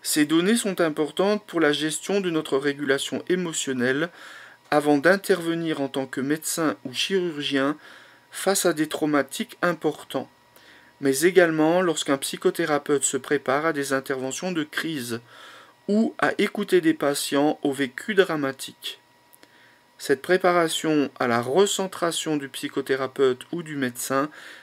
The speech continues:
est capitale pour la gestion des réactions transférentielles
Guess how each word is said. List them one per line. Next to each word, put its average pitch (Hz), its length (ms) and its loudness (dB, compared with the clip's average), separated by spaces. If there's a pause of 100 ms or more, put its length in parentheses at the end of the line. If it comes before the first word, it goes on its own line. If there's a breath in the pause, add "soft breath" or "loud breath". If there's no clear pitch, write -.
(140)
est 131 120 -2
capitale 156 680 0
pour 131 200 0
la 131 120 4
gestion 156 440 -2
des 170 140 2
réactions 139 520 0
transférentielles 139 1120 -2